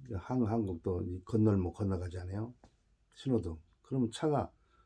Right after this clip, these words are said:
너무나 가까이 신호등에 오는 것 같이 보이더라고. 그 차를 믿을 수 있을까 없을까 그런 생각이 드니까 어떻게 돼요?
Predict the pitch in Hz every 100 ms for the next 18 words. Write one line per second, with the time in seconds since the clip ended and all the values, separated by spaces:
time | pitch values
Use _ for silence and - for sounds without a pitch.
0 | _ 107 127 143 131 117 110 139 113 151
1 | 147 139 120 120 107 95 104 87 85 78
2 | - _ _ _ _ _ _ _ _ _
3 | _ _ _ _ _ _ _ _ _ _
4 | _ _ _ _ _ _ - - _ _
5 | _ _ _ _ - 143 - 151 113 120
6 | 127 123 117 - 110 117 110 - 120 101
7 | - 107 110 - 117 104 98 95 87 101
8 | 90 - 90 87 - 82 82